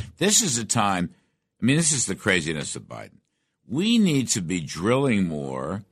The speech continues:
We need to be producing more oil and gas. We need to be ma-,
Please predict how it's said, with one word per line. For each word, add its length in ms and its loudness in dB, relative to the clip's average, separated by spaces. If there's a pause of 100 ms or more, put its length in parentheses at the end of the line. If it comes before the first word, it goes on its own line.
(260)
We 80 0
need 240 4
to 80 -8
be 160 -10
producing 640 -2
more 420 2
oil 380 2
and 160 -2
gas. 540 -6 (240)
We 80 -2
need 240 2
to 80 -6
be 160 0
ma-, 340 0